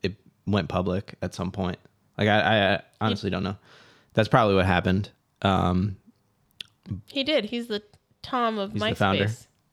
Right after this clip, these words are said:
Speaker 1: I mean, and that's cool. Like, he made this thing that everyone loves. I mean, that's interesting. Tw-, uh, Musk just fucking was like, "I like it. I wanna change it. It's mine." Like, he didn't do anything. He just has money.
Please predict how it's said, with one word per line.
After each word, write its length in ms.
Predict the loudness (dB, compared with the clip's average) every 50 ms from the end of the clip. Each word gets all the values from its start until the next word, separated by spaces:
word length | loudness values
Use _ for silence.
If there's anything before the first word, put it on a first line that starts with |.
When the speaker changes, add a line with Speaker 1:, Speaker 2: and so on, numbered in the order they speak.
| _ _ _ _ _ _ _ _ _ _ _ _ _ _ _ _
Speaker 1:
I 60 | 0 2
mean, 340 | 2 4 4 2 2 0 0
and 100 | 2 2 4
that's 160 | 2 2 -2
cool. 440 | 2 4 6 6 6 6 4 0 -2
Like, 200 | -2 -2 -2 0
he 180 | 0 0 2 4
made 260 | 4 4 4 4 4
this 140 | 2 0 0
thing 260 | 0 0 2 2 2 2
that 120 | 2 2
everyone 300 | 2 2 2 2 2 4
loves. 380 | 4 2 2 0 -2 -6 -6 -2 2
I 40 | 2
mean, 160 | 4 4 4
that's 260 | 2 2 0 -2 0 0
interesting. 540 | 2 2 2 0 -2 -2 -4 -6 -6 -8 -12 _ _ _ -20 -20 _ _ _ _ -12
Tw-, 140 | -10 -10 -10 -2 2
uh, 360 | 4 4 6 6 4 4 2 -2 -6 -16 _ _ _ _ 0
Musk 580 | 2 4 4 4 4 2 -2 -6 -8 -10 -14 -16 -18 _ _ _ _ _ -8 -4
just 160 | -4 -2 0
fucking 400 | 0 0 2 2 2 0 -2 -6 -12 _ _ _ _ -8 -6
was 140 | -2 2
like, 180 | 2 2 2 2 4
"I 60 | 4
like 180 | 4 4 2 0
it. 120 | -2 -2 -6 _ _ _ _ 0
I 40 |
wanna 140 | 0 0 2
change 240 | 2 2 2 2 2
it. 100 | 0 -2
It's 100 | -4 -2
mine." 360 | 0 2 2 2 0 -2 -4 -10 _ _
Like, 120 | -2 0
he 80 | 2 2
didn't 420 | 4 4 2 2 0 -2 -6 0
do 160 | 2 4 6 6
anything. 280 | 6 6 4 4 4 4
He 60 | 4
just 160 | 4 4 4
has 140 | 4 6 6
money. 500 | 6 4 4 4 2 -2 -6 -10 -18